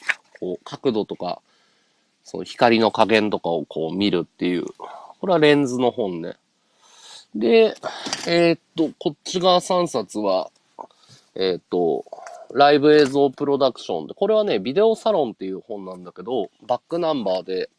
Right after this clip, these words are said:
本屋に行って、えーっと、アルファセブンスリーは買いか。アルファセブン特集のビデオサロンで。で、これもバッ-、これはバックナンバーだね。ミラーレス一眼動画のキューアンドエー。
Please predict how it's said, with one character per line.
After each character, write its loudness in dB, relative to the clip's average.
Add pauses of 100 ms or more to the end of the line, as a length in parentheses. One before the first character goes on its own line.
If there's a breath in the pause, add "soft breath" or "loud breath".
(260)
本 -2
屋 2
に -4
行 -8
っ -20
て、 -6 (800 loud breath)
え -2
ー 0
っ -20
と、 -2
ア 6
ル 4
フ -4
ァ 4
セ 0
ブ 2
ン 0
ス -8
リ 0
ー -2
は -4
買 -2
い -16
か。 -4 (280)
ア -2
ル 0
フ 2
ァ -6
セ 0
ブ 0
ン -2
特 -4
集 -2
の 0
ビ -4
デ 2
オ 0
サ 0
ロ 0
ン -8
で。 -4 (880)
で、 -6 (140)
こ -2
れ 0
も 2
バ 6
ッ-、 -20 (200)
こ 0
れ 4
は 4 (300)
バ 4
ッ -20
ク -6
ナ 2
ン -4
バ -4
ー -10
だ -14
ね。 -20
ミ -6
ラ 4
ー 0
レ -2
ス -8
一 -6
眼 -2
動 0
画 -4
の -4
キ -8
ュ -2
ー -2
ア -4
ン -10
ド -10
エ -12
ー。 -16